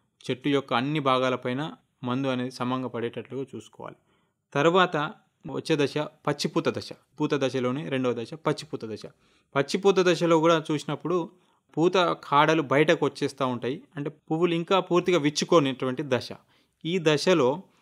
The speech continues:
కూడా ఈ తేనె మంచు పురుగులకు సంబంధించి మనం జాగ్రత్తలు వహించాల్సినటువంటి అవసరం ఉంటుంది. ఈ దశలో కనుక మందులను పిచికారి చేసుకోవాలనుకున్నప్పుడు మనము dimethoate అనే మందును లీటర్ నీటికి రెండు మిల్లీలీటర్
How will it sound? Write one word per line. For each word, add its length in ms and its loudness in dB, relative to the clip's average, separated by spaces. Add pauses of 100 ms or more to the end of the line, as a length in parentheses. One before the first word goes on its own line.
(120)
కూడా 160 2
ఈ 200 4
తేనె 280 0
మంచు 240 0
పురుగులకు 360 -2
సంబంధించి 680 -4 (460)
మనం 160 0
జాగ్రత్తలు 460 2
వహించాల్సినటువంటి 720 -2
అవసరం 280 -2
ఉంటుంది. 260 -16 (280)
ఈ 200 2
దశలో 360 8
కనుక 220 0
మందులను 460 -2
పిచికారి 520 -2
చేసుకోవాలనుకున్నప్పుడు 1040 -4 (360)
మనము 300 -4
dimethoate 720 4 (360)
అనే 160 0
మందును 420 -2 (260)
లీటర్ 440 0
నీటికి 360 -6
రెండు 260 0
మిల్లీలీటర్ 480 -2